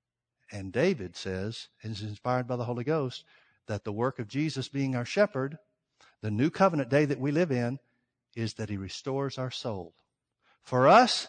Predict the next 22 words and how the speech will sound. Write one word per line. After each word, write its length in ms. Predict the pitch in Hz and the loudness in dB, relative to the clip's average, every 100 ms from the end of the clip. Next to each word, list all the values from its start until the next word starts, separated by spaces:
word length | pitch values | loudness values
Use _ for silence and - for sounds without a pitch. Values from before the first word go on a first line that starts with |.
| - _ _ _ | -14 _ _ _
it's 200 | 131 - | -6 -2
a 120 | 120 | -2
reversal 720 | 107 107 143 254 - 117 82 - _ _ | -2 0 2 2 2 -4 -6 -12 _ _
from 180 | - 123 | -4 -2
thinking 360 | - 151 139 120 | 0 -2 0 0
according 400 | - 143 135 123 | 0 0 0 -2
to 100 | 113 | -2
the 100 | 107 | -2
world's 400 | 120 202 226 151 | 4 4 4 2
way 200 | 151 143 | 4 4
of 100 | 127 | 2
things 500 | 139 139 139 139 - _ _ - | 0 2 0 -2 -10 _ _ -10
to 80 | 120 | -6
thinking 380 | 151 135 139 123 | -4 -2 0 -2
according 380 | - 131 127 | -2 -2 -2
to 80 | 117 | -4
the 100 | 110 | -4
knowledge 360 | 107 104 104 107 | -4 -4 -6 -10
of 120 | 92 | -12
God. 240 | 92 82 - _ _ _ _ _ _ _ _ | -10 -10 -16 _ _ _ _ _ _ _ _
It's 220 | 95 - | -12 -8
what 140 | 107 | -8